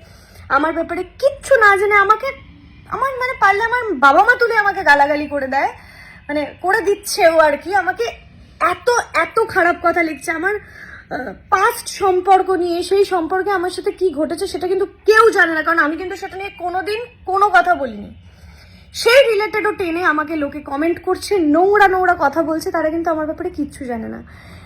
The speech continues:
আচ্ছা, তার আগে বলে রাখি, এক গোষ্ঠীর মানুষ এক্ষুনি আমার উপর হাবি হয়ে যাবে যে, "বাবা, তুমি এত মেকআপ করে ভিডিও বানাতে বসে-, বসেছো, নিশ্চয়ই তুমি মানে কিছু একটা করতে চাও, তাই জন্য এত মেকআপ।" প্রথমে বলে রাখি ভাই, আমি কাজ থেকে just বাড়ি ফিরেছি,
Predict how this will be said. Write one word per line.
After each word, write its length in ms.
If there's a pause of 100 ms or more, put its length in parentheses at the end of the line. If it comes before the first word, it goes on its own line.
(300)
আচ্ছা, 400 (200)
তার 200
আগে 160
বলে 220
রাখি, 260
এক 240
গোষ্ঠীর 340
মানুষ 260
এক্ষুনি 380
আমার 220
উপর 140
হাবি 320
হয়ে 160
যাবে 300
যে, 100
"বাবা, 360
তুমি 200
এত 160
মেকআপ 280 (100)
করে 200
ভিডিও 260
বানাতে 260
বসে-, 340
বসেছো, 460 (500)
নিশ্চয়ই 500
তুমি 200
মানে 440 (360)
কিছু 240
একটা 280
করতে 340
চাও, 160
তাই 160
জন্য 180
এত 120
মেকআপ।" 240 (100)
প্রথমে 320
বলে 260
রাখি 280
ভাই, 300 (440)
আমি 180
কাজ 480
থেকে 180
just 280
বাড়ি 280
ফিরেছি, 540